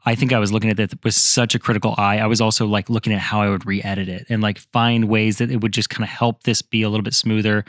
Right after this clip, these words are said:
You could make this a two-hour film and cut out a lot of things and just make it more efficient and have even more power, I think, with kinda slowing down certain portions. Um, but yeah,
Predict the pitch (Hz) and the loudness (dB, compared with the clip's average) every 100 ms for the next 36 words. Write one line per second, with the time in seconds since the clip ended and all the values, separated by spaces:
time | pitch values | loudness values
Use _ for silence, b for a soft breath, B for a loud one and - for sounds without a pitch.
0 | B B B - 127 120 113 120 104 98 | B B B -4 0 2 2 2 0 -2
1 | 95 _ _ _ _ - - 143 113 101 | -4 _ _ _ _ -6 0 4 4 2
2 | - 113 110 101 95 95 117 110 101 92 | 0 2 4 4 0 -2 0 0 0 -2
3 | 92 131 127 101 120 113 104 101 104 107 | -4 0 0 0 0 0 0 -2 -2 -2
4 | 104 104 107 92 117 104 117 110 B B | -2 -2 -2 -2 -2 0 0 -2 B B
5 | B B B 92 104 104 101 - 156 143 | B B B -2 0 0 -2 2 4 4
6 | 113 107 117 139 143 107 104 101 107 110 | 4 2 4 2 2 -2 -2 -4 -2 0
7 | 113 - 98 - - 113 101 - _ - | -2 -2 -6 -6 -4 -2 -2 -4 _ -4
8 | 107 - 117 117 110 104 101 - 107 92 | 0 0 2 2 2 0 -2 -2 -4 -6
9 | 107 101 - 110 - B B B B _ | -4 -4 -4 -6 -6 B B B B _
10 | - 101 95 95 - 117 127 | -8 -6 -4 -4 -4 0 0